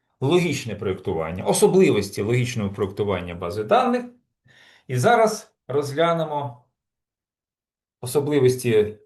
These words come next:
проєктування бази даних реляційної моделі. Ну, а потім н-, наведемо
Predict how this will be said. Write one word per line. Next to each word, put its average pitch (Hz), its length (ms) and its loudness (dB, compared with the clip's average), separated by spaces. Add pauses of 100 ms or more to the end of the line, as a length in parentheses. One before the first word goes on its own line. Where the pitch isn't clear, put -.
(100)
проєктування 117 540 0
бази 107 240 -2
даних 104 240 -8
реляційної 160 840 -4 (160)
моделі. 175 500 -2 (680)
Ну, 208 100 -2
а 240 100 4
потім 220 400 2
н-, 147 340 -6
наведемо 139 720 -2